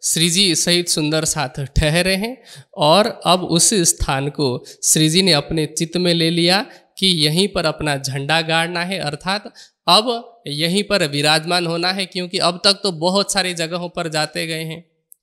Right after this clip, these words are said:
जागने के लिए, पर अब इस स्थान को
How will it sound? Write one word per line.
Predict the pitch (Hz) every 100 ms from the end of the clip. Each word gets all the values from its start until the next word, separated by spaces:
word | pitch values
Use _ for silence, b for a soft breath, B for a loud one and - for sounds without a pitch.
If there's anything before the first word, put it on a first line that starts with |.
| -
जागने | 151 147 151 160
के | 151 151
लिए, | 147 147 b b -
पर | 202
अब | - 196 208
इस | 180 208 -
स्थान | 156 - - 143 156
को | 160 196 277